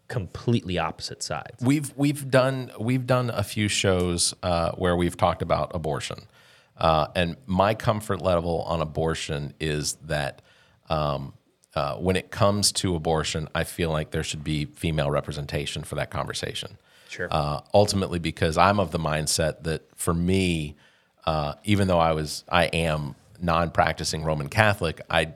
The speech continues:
Speaker 2: I don't recognize why abortion should be, like, I don't recognize abortion as being something that should just be birth control. Uh, that, that, that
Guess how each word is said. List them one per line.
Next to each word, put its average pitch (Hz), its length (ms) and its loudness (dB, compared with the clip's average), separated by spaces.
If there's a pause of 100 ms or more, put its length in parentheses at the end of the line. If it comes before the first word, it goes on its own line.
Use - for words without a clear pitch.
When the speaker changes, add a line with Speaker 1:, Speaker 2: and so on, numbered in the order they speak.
Speaker 2:
I 87 120 0
don't 87 320 -2
recognize 80 960 0 (280)
why 87 800 2 (180)
abortion 85 1000 -2
should - 380 -6
be, 78 300 -4 (100)
like, 85 280 2 (240)
I 107 100 8
don't 117 160 6
recognize 95 400 4
abortion 85 420 0
as 80 100 -2
being 82 220 0
something 82 340 0
that 80 100 -2
should 82 160 -6
just 80 120 -4
be 85 80 -2
birth 73 280 -4
control. - 420 -6 (760)
Uh, 78 340 2 (520)
that, 82 300 0
that, 82 420 -4
that 82 260 -2